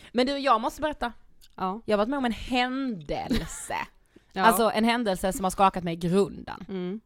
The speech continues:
Speaker 1: Nej, men, och d-, nu låter jag ju överdriven, men
Speaker 2: Ja, men
Speaker 1: alltså
Speaker 2: lite överdriven, det kan ju inte ha skakat dig i grunden.
Speaker 1: Nej, men så här,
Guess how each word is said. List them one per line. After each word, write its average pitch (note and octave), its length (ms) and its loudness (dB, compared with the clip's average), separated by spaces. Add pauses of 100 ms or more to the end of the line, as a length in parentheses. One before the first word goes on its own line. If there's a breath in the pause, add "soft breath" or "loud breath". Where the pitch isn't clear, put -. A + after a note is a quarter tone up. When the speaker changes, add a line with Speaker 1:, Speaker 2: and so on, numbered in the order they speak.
Speaker 1:
Nej, G3+ 120 4
men, G#3 120 4
och G3+ 220 6
d-, - 120 -4
nu G3 180 2
låter G#3 280 2
jag F3 80 2
ju F3 100 0
överdriven, D#3+ 540 -2
men E3+ 180 -4 (260 loud breath)
Speaker 2:
Ja, G#3+ 60 -2
men A3 80 6
Speaker 1:
alltså A3 200 8
Speaker 2:
lite A#3+ 420 6
överdriven, F#3 420 4
det F#3+ 60 2
kan A3+ 100 -2
ju A3+ 40 6
inte G#3+ 140 0
ha G3 40 0
skakat G3+ 340 -2
dig E3+ 100 -2
i E3+ 40 -2
grunden. E3 560 -4
Speaker 1:
Nej, C#4 260 6
men C#4 120 -2
så C#4 80 0
här, G3+ 280 4